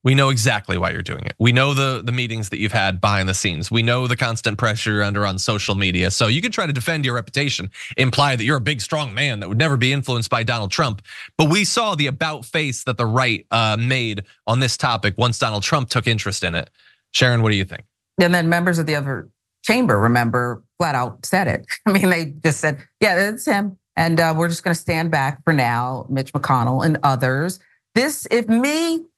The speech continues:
Speaker 2: first were a person, there he is, okay? And it's so sad that this is what we're dealing with. You're right, it's such a crisis. And people are being threatened, and I'm sure they're gonna throw the rape and murder thing around as much as they can,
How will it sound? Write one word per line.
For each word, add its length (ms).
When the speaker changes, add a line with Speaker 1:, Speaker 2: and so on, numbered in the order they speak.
Speaker 2:
first 420
were 160
a 80
person, 560
there 340
he 140
is, 360
okay? 580
And 140
it's 160
so 240
sad 460
that 200
this 240
is 140
what 160
we're 120
dealing 440
with. 320
You're 200
right, 340
it's 220
such 380
a 60
crisis. 800
And 220
people 340
are 140
being 340
threatened, 680
and 540
I'm 120
sure 240
they're 100
gonna 140
throw 220
the 100
rape 340
and 120
murder 520
thing 180
around 420
as 140
much 180
as 100
they 120
can, 480